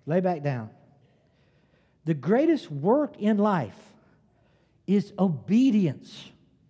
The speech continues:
You are to obey, do the commandments, do the statutes, keep the rules. It's the greatest work God's given us to do here. Second, this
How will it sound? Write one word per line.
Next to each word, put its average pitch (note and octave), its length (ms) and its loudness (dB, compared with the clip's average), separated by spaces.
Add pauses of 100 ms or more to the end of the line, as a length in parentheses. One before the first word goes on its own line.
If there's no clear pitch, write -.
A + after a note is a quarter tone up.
(720)
You A#3+ 240 0
are A3 160 0
to A3 240 -4
obey, F3 600 0 (300)
do A#3+ 340 6
the A#3 120 0
commandments, G#3 880 0
do A#3 300 2
the A#3+ 120 -2
statutes, F3 680 -6 (360)
keep B3+ 300 0
the A#3+ 100 0
rules. G3+ 680 2 (920)
It's - 100 -20
the F#3+ 80 -2
greatest A3 500 0
work A3 240 -2
God's F#3+ 320 -4
given G#3+ 380 -2
us G#3+ 200 -2
to F3+ 120 -6
do G3+ 260 2
here. C#3+ 280 -4 (1160)
Second, C#4+ 400 0 (140)
this F3+ 400 0